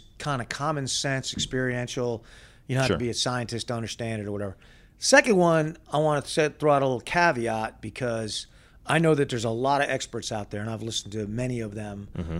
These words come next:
Speaker 1: on C-SPAN's, uh,
Speaker 2: Yes.
Speaker 1: podcast, uh, The Roundtable.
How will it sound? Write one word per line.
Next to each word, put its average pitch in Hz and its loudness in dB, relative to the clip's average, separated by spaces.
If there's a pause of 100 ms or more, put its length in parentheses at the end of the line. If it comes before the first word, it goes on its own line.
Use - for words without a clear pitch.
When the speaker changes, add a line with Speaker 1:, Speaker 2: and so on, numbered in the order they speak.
(100)
Speaker 1:
on 123 -4
C-SPAN's, 113 -2 (440)
uh, 101 -4
Speaker 2:
Yes. 98 -6
Speaker 1:
podcast, 104 -6 (180)
uh, 95 -8 (440)
The 107 -6
Roundtable. 127 -4